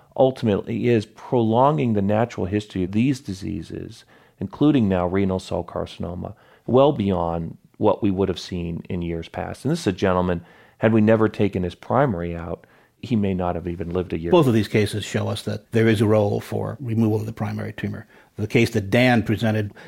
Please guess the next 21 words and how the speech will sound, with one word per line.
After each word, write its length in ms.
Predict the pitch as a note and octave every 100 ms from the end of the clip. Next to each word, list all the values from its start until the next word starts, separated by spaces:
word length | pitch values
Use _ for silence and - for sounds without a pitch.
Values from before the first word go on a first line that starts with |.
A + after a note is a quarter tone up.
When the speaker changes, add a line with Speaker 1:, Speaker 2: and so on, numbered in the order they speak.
| -
Speaker 2:
you 160 | C#3 A#2
resurrected 540 | C3 A2+ B2+ - G2+
this 140 | G#2+
fellow. 220 | - G2+ G2+
I 60 |
mean, 180 | G#2 G#2
you 140 | A2 G#2+
know, 100 | G2+
the 120 | G2+
surgery 440 | - A#2+ G#2+ A2+
was 220 | G#2+ G#2 - - -
not 300 | A#2+ C3+ B2
done 180 | A#2 A2
in-, 160 | G#2+ G#2+
initially, 400 | G#2+ A#2 - A2+
unfortunately, 500 | G#2 A#2 A2+ A#2+ A#2+
making 280 | A#2+ A#2+ A2+
it 80 |
much 200 | B2 D3+
more 100 | A#2 G#2
difficult 480 | A2+ G#2+ A2 A2